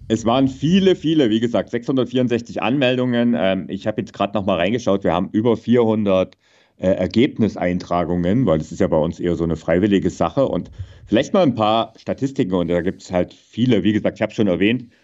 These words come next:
schaut mal in die Social-Media-Kanäle, ähm, da ist auch in den Story-Highlights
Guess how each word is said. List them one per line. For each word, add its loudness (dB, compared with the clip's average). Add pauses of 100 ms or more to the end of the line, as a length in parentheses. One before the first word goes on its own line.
(240)
schaut -2
mal 0
in -2
die 0
Social-Media-Kanäle, 0
ähm, -2
da 2
ist -4
auch 0
in 2
den 2
Story-Highlights 0